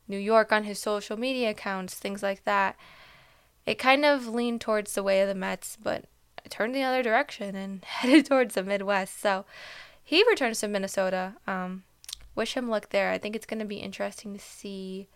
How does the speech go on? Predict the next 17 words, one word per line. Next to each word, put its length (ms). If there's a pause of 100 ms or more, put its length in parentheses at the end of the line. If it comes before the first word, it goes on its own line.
(460)
first 260
of 80
all, 100
how 140
the 80
Twins 400
are 80
gonna 220
do 260
this 180
season 560 (600)
and 480
h-, 60 (360)
how 280
he's 260
gonna 220
play, 440